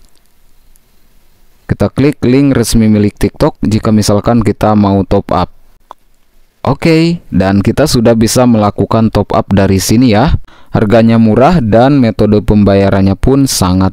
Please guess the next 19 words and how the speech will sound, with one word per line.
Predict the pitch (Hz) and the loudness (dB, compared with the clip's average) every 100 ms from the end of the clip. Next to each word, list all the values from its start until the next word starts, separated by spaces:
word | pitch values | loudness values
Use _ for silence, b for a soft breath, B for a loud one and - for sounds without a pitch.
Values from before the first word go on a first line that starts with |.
| 98 | 0
banyak. | 98 120 104 - | 2 2 0 -2
Bisa | 98 95 110 98 | -2 0 -2 0
bayar | 98 98 113 113 | 0 2 2 0
di | 98 - | 0 0
Indomaret | 98 95 95 101 117 - | 0 2 2 0 -2 -4
atau | 101 - 101 | -6 -2 -2
di | 92 92 | 0 -2
Alfamart | 92 95 92 95 95 92 - | 0 0 0 0 0 -2 -4
juga. | - 92 98 87 - - - - b b b b b b b | -4 -2 -2 -2 -6 -14 -20 -20 b b b b b b b
Ya, | 107 | -2
kita | 120 120 110 | 0 0 -2
kembali. | 113 110 101 104 147 - | 0 2 2 2 0 -2
Nah, | 113 90 - B B B B B | -2 -2 -6 B B B B B
jadi | - 107 160 185 - _ - | -2 2 4 2 0 _ -2
jika | 120 127 127 | -2 2 0
misalkan | 123 123 117 - 135 147 | 0 0 0 0 2 2
teman-teman | 127 117 113 107 110 110 | 2 2 2 2 2 2
kita | 107 - 120 | 0 -2 0
nih | 123 127 117 92 | 2 4 2 0